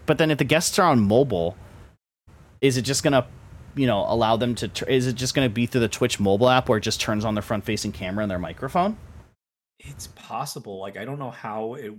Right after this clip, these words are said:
Speaker 2: works exactly. I'm kinda
Speaker 1: Yeah.
Speaker 2: curious to see, like, how quickly this actually, like, works, because that would be kind of interesting if you can just be like, "Hold up your Twitch app," you know, and,
Speaker 1: Yeah.
Speaker 2: and then it just, like, you're automatically streaming
Speaker 1: Yeah,
Speaker 2: to,
Speaker 1: 'cause,
Speaker 2: like,
Speaker 1: yeah.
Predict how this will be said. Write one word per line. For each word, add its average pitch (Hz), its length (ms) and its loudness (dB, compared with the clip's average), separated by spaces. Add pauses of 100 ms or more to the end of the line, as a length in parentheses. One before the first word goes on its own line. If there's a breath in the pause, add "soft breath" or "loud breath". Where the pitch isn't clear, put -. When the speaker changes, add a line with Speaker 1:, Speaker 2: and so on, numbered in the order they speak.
Speaker 2:
works 101 360 -12
exactly. 147 500 -8
I'm 107 120 -12
kinda 165 180 6
Speaker 1:
Yeah. 101 260 6
Speaker 2:
curious 120 300 -4
to - 80 -16
see, 110 500 -14
like, 107 200 -10
how 107 440 -6 (380)
quickly 120 460 -12
this 110 200 -12 (100)
actually, 92 360 -10
like, 90 240 -14 (440)
works, - 280 -18 (480 soft breath)
because 101 420 -14
that 120 160 -8
would 175 80 -12
be 185 80 -14
kind 165 200 -12
of 120 60 -12
interesting - 460 -16
if 90 160 -20
you 113 60 -16
can 101 320 -18
just 98 180 -18
be 107 140 -10
like, 98 180 -8 (160)
"Hold 104 160 -10
up 117 100 -10
your 131 120 -10
Twitch 156 240 -10
app," 101 280 -6 (140)
you 107 80 -12
know, 98 160 -12
and, 98 80 -12
Speaker 1:
Yeah. 98 240 2
Speaker 2:
and 95 100 -12
then 104 220 -14
it 107 140 -16
just, - 180 -12
like, - 160 -12
you're 92 240 -16
automatically 95 480 -12
streaming 95 600 -12 (260)
Speaker 1:
Yeah, 135 220 2
Speaker 2:
to, 95 40 -8
Speaker 1:
'cause, 156 340 -2
Speaker 2:
like, 92 280 -16
Speaker 1:
yeah. 127 300 0